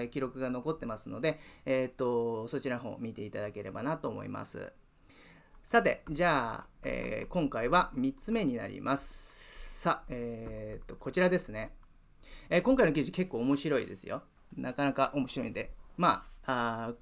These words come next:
この三つの中のメインって感じです。僕の中で。<laughs> はい。えー、じゃあ、えー、行こうかな。大丈夫ですね。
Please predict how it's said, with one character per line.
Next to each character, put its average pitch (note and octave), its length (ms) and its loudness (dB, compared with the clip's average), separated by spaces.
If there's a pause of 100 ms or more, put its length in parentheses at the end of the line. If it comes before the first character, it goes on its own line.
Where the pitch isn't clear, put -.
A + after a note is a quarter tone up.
こ D3 120 2
の D3+ 60 4
三 D3+ 160 4
つ E3+ 120 0
の C3 80 4
中 A2+ 180 -4
の A2 80 -4
メ B2 160 4
イ B2+ 80 4
ン G#2+ 60 -4
っ G2 40 -10
て - 120 -10
感 G2+ 160 -10
じ G2 80 -8
で G2+ 100 -8
す。 - 100 -12
僕 B2+ 260 -2
の B2 180 -2 (200)
中 G#2 200 -12
で。 - 100 -12 (520)
<laughs> - 500 -12
は A2 220 0
い。 - 100 -8 (140)
え C#3+ 600 6
ー、 - 20 8
じ C3+ 120 4
ゃ A2+ 340 -2
あ、 - 100 -20
え A2 280 -6
ー、 A2 100 -6
行 - 220 -8
こ - 40 -20
う - 40 -20
か F#2+ 100 -12
な。 F#3+ 320 -2
大 C#3+ 160 -4
丈 G#2 120 -8
夫 G2+ 40 -8
で - 100 -10
す - 60 -12
ね。 G#3+ 220 -2